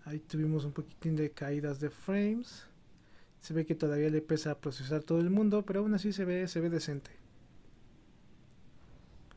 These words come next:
Vamos pa' acá, vamos pa' acá. Listo. ¿Lo tienes?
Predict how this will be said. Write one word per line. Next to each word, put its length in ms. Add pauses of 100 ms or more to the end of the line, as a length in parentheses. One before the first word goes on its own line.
(640)
Vamos 240
pa' 140
acá, 280
vamos 220 (100)
pa' 100
acá. 260 (3500)
Listo. 500 (960)
¿Lo 220
tienes? 720